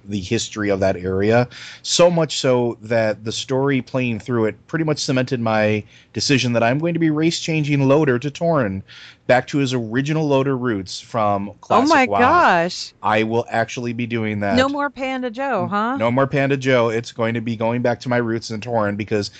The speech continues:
Speaker 1: it's the Tauren story that I've been waiting for. It's the Tauren story that I've wanted for a very long time. And it's like, this, this is to me the essence of what it is to be Tauren. It's got that spirituality. It's got that sense of the, the tribal community.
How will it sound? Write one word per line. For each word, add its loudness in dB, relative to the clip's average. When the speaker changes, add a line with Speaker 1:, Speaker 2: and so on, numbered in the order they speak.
Speaker 1:
it's -2
the 0
Tauren 0
story 0
that 0
I've -2
been -2
waiting -2
for. -10
It's -16
the -6
Tauren -2
story 0
that 2
I've 0
wanted 0
for -6
a -8
very -6
long -8
time. -4
And 2
it's -2
like, 2
this, 0
this 0
is 0
to -6
me -4
the -8
essence -4
of -6
what -4
it -4
is -2
to -10
be -10
Tauren. -6
It's -2
got 2
that -2
spirituality. -2
It's -10
got -2
that -2
sense -10
of -12
the, -6
the -6
tribal 2
community. -8